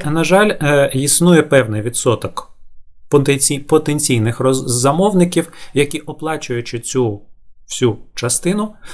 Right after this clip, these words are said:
сподіваючись, що коли цей сайт або застосунок з'явиться в загальному доступі,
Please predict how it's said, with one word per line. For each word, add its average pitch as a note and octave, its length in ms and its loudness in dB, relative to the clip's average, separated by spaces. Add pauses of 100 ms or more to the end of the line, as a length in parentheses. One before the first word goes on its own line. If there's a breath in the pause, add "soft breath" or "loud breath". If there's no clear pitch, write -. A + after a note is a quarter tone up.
сподіваючись, C#3 1040 2
що - 240 -4
коли C#3 240 4
цей A#2+ 220 0
сайт A2+ 540 -2
або A2+ 520 0
застосунок A#2 920 -2
з'явиться G#2+ 840 0
в G#2+ 40 -8
загальному A2 520 -2
доступі, E3+ 680 0